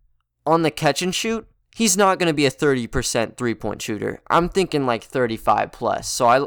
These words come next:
I like what I see in Williams. He's a good piece to throw in our bench units. Um,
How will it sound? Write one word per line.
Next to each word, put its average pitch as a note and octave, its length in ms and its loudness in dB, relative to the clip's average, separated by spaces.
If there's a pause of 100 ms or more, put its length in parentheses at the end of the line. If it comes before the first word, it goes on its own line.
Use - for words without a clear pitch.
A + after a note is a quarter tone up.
(140)
I D3+ 40 4
like F3+ 260 2
what F#3+ 140 0
I E3 80 4
see E3 500 -2
in C#3 160 -2
Williams. D#3 540 0 (760)
He's D#3 220 -2
a C#3+ 60 -4
good F#3+ 240 0
piece F3+ 380 -4
to D3+ 120 -4
throw C3 540 2 (100)
in C#3 140 0
our B2 160 2
bench A#2+ 320 -4
units. A#2+ 560 -6 (400)
Um, G#2+ 640 0